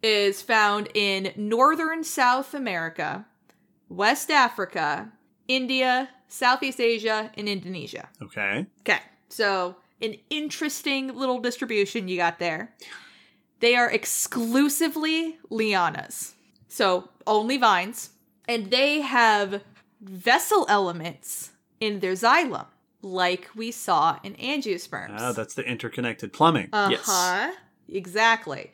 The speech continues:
Speaker 3: Hmm.
Speaker 1: They also have broad leaves with pinnate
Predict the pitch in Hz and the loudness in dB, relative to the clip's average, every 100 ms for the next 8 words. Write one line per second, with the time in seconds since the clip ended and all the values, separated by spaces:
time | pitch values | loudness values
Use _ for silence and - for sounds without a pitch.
0 | - 156 320 392 190 127 110 - 90 82 | -10 -8 -6 -4 0 2 4 4 2 4
1 | 262 359 427 - 370 285 226 185 175 175 | 6 6 2 0 0 0 2 4 6 4
2 | 175 202 - _ _ _ _ 214 214 277 | 0 -6 -18 _ _ _ _ 2 6 6
3 | 320 269 269 320 180 - 269 - - - | 6 0 -4 -2 -2 -4 -8 -10 -12 -14
4 | _ _ _ - 226 208 208 _ - 370 | _ _ _ -2 2 2 0 _ -4 -2
5 | 349 247 220 - - | 0 -2 -2 -4 -16